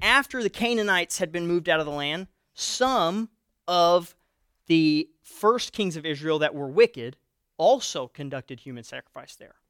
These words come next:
King, uh, Josiah is the one that makes it illegal. And then after that, it basically becomes a garbage dump. And it's a garbage dump where they wouldn't just dump garbage, but they would dump the bodies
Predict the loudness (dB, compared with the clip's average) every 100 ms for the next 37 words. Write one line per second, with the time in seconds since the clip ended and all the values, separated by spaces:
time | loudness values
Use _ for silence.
0 | _ _ _ _ _ _ _ -2 0 0
1 | -2 0 0 2 -2 0 4 6 6 2
2 | -2 -10 -4 -2 -4 -2 -2 -2 -6 -4
3 | -4 -4 -4 -6 -8 _ _ -2 0 4
4 | 4 4 2 4 6 4 _ _ 4 6
5 | 8 4 0 -6 -4 -4 -6 0 4 4
6 | 4 -10 -16 -20 _ _ _ _ _ _
7 | _ _ _ _ _ _ 2 2 4 6
8 | 6 6 -2 -2 0 0 0 -2 -4 -2
9 | -4 0 2 4 2 -4 -6 -4 -4 -4
10 | -4 -4 -8 -6 0 4 2 2 -8 -12
11 | -12 -16